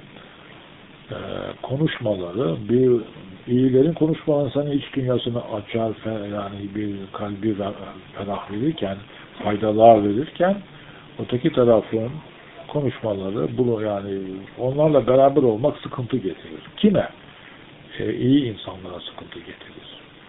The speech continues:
O taraftaki kötülerle, e, buluna buluna alışan kimseler o hoşlanır. O kötü şeylerden. Büyük zatlar, e, bilhassa İmam-ı Rabbani Hazretleri radıyallahu anhu, uzak durun diyor onlardan.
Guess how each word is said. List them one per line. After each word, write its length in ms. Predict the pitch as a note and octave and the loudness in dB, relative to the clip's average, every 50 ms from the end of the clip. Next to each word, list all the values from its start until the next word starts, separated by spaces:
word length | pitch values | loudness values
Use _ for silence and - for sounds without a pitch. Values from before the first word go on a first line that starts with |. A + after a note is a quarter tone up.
| - - - - - - - - - - - - - - - - | -20 -20 -20 -20 -20 -20 -20 -20 -20 -20 -20 -20 -20 -12 -8 -8
O 40 | - | -2
taraftaki 1040 | - C3 B2 B2+ B2 - - - - - C3 B2+ A#2+ - - - B2 B2+ B2 B2 A2 | 2 4 4 6 4 2 0 -6 -2 0 2 2 2 0 -2 0 0 0 0 0 -2
kötülerle, 840 | - A#2+ A2+ - - A#2+ A#2 B2 B2 B2 A#2 A#2 A2+ A2+ A2 G2+ F#2+ G2+ G2+ | 0 -2 -2 0 0 4 6 8 8 8 8 6 4 4 4 2 0 -4 -4
e, 0 | G#2 G2+ F#2+ F#2 F#2+ F#2+ F#2+ F#2 F2+ - - - F#2 F#2+ F#2+ | -4 -4 -6 -8 -10 -10 -10 -10 -12 -14 -16 -18 -16 -10 -6
buluna 400 | G#2 G#2+ G#2+ G#2+ A2+ A#2+ A#2+ A2 | -4 -4 -2 0 0 0 0 0
buluna 260 | A2+ G#2+ A2 A2+ A2+ A2 | 0 -2 -2 -2 -2 0
alışan 480 | G2+ G#2 A2 A2+ A2 - - B2+ A#2 - | 0 2 2 0 0 0 0 -2 -2 -2
kimseler 460 | - - G#2+ - - A#2 A2+ B2 D3+ F#3 | -6 -10 -4 0 0 2 2 2 2 4
o 200 | F#3+ E3+ D3 A#2 | 4 4 4 6
hoşlanır. 520 | C3+ B2 - - C3 B2+ B2+ B2 A#2+ - - - - - - - - | 4 4 4 4 4 4 6 4 2 0 -2 -6 -20 -20 -20 -20 -20
O 220 | E2+ - - - - | -18 -18 -14 -12 -10
kötü 220 | F#2 - - F#2 | -10 -10 -10 -14
şeylerden. 580 | - - F2+ F2 F2 F2 E2+ E2+ E2+ E2+ E2+ - - - - - - - - - - - - - - - - - - - - - - - - - - - - - - | -12 -10 -10 -8 -8 -8 -10 -10 -10 -10 -12 -12 -14 -18 -20 -20 -20 -20 -20 -20 -20 -20 -20 -20 -20 -20 -20 -20 -20 -20 -20 -20 -20 -20 -20 -20 -20 -20 -18 -12 -8
Büyük 320 | - G2+ A2 B2 C3 B2+ A#2 | -2 2 4 4 4 6 8
zatlar, 480 | C3 A#2+ - - C3+ D3+ D#3 D3 C3+ - - - | 8 8 8 6 6 6 6 6 4 2 -2 -4
e, 160 | A2 G#2+ G#2+ | -4 -2 0
bilhassa 260 | A#2 A#2 G#2+ - - | 2 2 2 2 2
İmam-ı 340 | A2 G#2+ A2+ A2 G#2+ G#2+ G#2 | -2 0 0 0 0 0 0
Rabbani 360 | G2+ G2 F#2 F#2 G2+ G2 G2 | -2 -2 0 0 -2 0 0
Hazretleri 580 | F#2+ F#2+ F#2 F2+ F#2 F#2 F#2 - - F#2 F#2 F2+ | -2 -4 -4 -4 -4 -6 -6 -6 -6 -6 -6 -6
radıyallahu 480 | F2 F2 F2 F2 E2+ F2 F2 F2 F2 E2+ E2 | -8 -8 -10 -10 -10 -10 -10 -8 -8 -8 -6
anhu, 220 | A2 B2+ E3+ G3 - - - - - - - - - - - | -4 -2 -2 -4 -6 -10 -20 -20 -20 -20 -20 -20 -20 -12 -8
uzak 300 | G#2+ F#2+ A2+ A#2+ - - | -2 2 2 2 2 0
durun 160 | - F#2 F2 E2 - - | -6 -8 -8 -10 -14 -16
diyor 120 | F#2 F2+ | -16 -16
onlardan. 540 | F2+ E2+ - - - - D#2+ D#2+ D#2 - | -16 -18 -18 -20 -20 -20 -18 -18 -18 -18